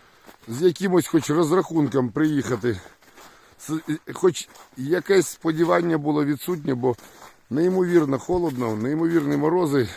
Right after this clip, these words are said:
снігопади, цей крижані дощі, все, що завгодно було в Одесі. Я думаю, що в інших регіонах було не, не набагато краще, а десь, можливо, і погірше.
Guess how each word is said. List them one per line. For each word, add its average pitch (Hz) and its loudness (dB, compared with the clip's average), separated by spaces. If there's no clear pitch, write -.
снігопади, 143 -2
цей 123 -2
крижані 185 2
дощі, 170 -2
все, - -8
що 180 2
завгодно 151 2
було 139 -2
в 135 0
Одесі. 151 0
Я 139 2
думаю, 135 -2
що 127 -4
в 147 0
інших 143 -2
регіонах 143 0
було 123 -4
не, 143 -2
не 170 2
набагато 165 0
краще, 151 -2
а 113 -6
десь, 123 -2
можливо, 139 0
і 131 0
погірше. 127 -2